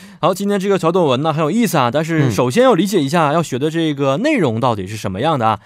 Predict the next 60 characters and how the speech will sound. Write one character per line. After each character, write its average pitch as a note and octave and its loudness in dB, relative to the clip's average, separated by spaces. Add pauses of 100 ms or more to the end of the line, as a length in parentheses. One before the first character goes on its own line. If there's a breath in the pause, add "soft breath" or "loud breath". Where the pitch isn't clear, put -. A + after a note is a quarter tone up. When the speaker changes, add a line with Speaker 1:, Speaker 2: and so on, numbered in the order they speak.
Speaker 2:
好 A2+ 0
的。 G#2+ 0
Speaker 1:
单 C4 2
词 G3+ -4
都 A#3+ -2
怎 F#3+ 0
么 A#2 -4
理 B2 -4
解 C3 -2
呢？ G2+ -4 (100)
Speaker 2:
음, D3+ 2 (340 soft breath)
콧 - -2 (100)
대 D3 4
를 B3 2 (120)
꺾 A3 2 (120)
다. A#2+ 2 (280 soft breath)
콧 - 2 (120)
대, E3 4
其 A3+ -4
实 G3+ 0
我 C3+ 4
们 C3 0
以 B2 -2
前 B2+ -4
学 A#2+ -2
习 B2 -4
过， B2 -2 (100)
Speaker 1:
嗯。 G3 4
Speaker 2:
콧 - 2 (120)
대 A3 2
가 G#3+ 4
높 C3 2 (100)
다， G2+ 0 (280 loud breath)
鼻 D3+ 6
梁 A#2+ 2
高， C#3 4
Speaker 1:
哎， D3 0
Speaker 2:
对 E3 2
不 A#2+ 0
对？ G#2+ 2
Speaker 1:
是。 G2+ 0
Speaker 2:
鼻 A#2+ 0
梁 A2 2
高。 B2 2
Speaker 1:
嗯。 - -16
Speaker 2:
那 D3 -2
么 C#3 0
콧 E4 0
대， - 2
这 D#3+ 0
就 D3 0
是 C#3 4
鼻 C3 4
梁。 A#2 2 (200 loud breath)
那 A3 2
么 A3+ 4
其 C4+ 0
实 G#3+ 4
콧 - 0 (120)
대 B3 4